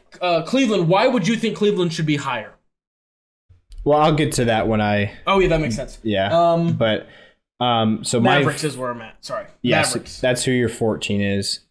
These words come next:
Speaker 2: Uh, mine fourteen was the Knicks. Um, oh, the thing that, yeah, the thing with the Cavs, though, uh, that I'll mention right now is how, I remember we had this conversation in one of our previous episodes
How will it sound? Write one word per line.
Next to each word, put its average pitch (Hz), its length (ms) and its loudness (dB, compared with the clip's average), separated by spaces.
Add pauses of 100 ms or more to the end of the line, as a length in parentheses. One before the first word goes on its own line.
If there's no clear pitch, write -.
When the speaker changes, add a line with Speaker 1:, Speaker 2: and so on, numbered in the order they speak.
(580)
Speaker 2:
Uh, 101 400 2
mine 120 260 0
fourteen 113 460 0
was 107 160 -2
the 107 80 -2
Knicks. 101 560 -2 (760)
Um, 101 540 0 (480)
oh, 135 140 4
the 123 140 -2
thing 160 280 0
that, 127 200 0
yeah, 110 220 0
the 107 180 -8
thing 156 220 0
with 139 160 0
the 143 60 -2
Cavs, 104 640 -2 (200)
though, 101 340 0
uh, 98 100 0
that 104 160 0
I'll 107 80 2
mention 101 560 0
right 98 200 -2
now 98 340 -4 (420)
is 104 440 -2 (120)
how, 104 560 0 (140)
I 117 60 -2
remember 117 280 2
we 113 160 2
had 113 160 2
this 104 220 -2
conversation 107 600 -2
in 104 140 0
one 110 120 0
of 104 80 -2
our 98 80 -2
previous 101 340 -2
episodes 104 540 -4